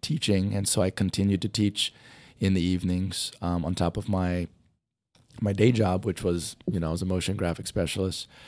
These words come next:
And, um, in a, in a school of thirty thousand students, the, you know, the, whether you get into a major like animation or graphic design or illustration wasn't decided until after your first freshman year.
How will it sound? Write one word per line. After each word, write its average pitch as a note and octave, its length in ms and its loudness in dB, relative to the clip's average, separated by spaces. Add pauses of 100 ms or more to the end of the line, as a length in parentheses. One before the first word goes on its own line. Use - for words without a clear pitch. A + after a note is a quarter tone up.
(400)
And, G2+ 540 6
um, F2 520 4 (920)
in A2 160 8
a, G2+ 200 8
in G2+ 120 4
a G2+ 40 8
school C3+ 380 6
of A#2 200 6
thirty A2 380 6
thousand F#2+ 480 4
students, F2 600 2 (100)
the, F2 520 2
you G2+ 100 2
know, F2 380 0 (200)
the, F#2 560 2 (600)
whether G#2 260 8
you C3+ 160 10
get C3 160 6
into A2+ 240 6
a G2 40 4
major F#2 400 4
like F2 200 2
animation E2+ 600 2
or D#2+ 60 -2
graphic E2 380 -4
design E2 440 -2
or D#2 120 -4
illustration D#2+ 640 -2
wasn't A#2 240 2
decided F#2+ 420 2
until F2+ 340 0
after F2 360 0
your E2 160 0
first - 520 -4 (320)
freshman D#2 420 -2
year. D#2+ 400 -2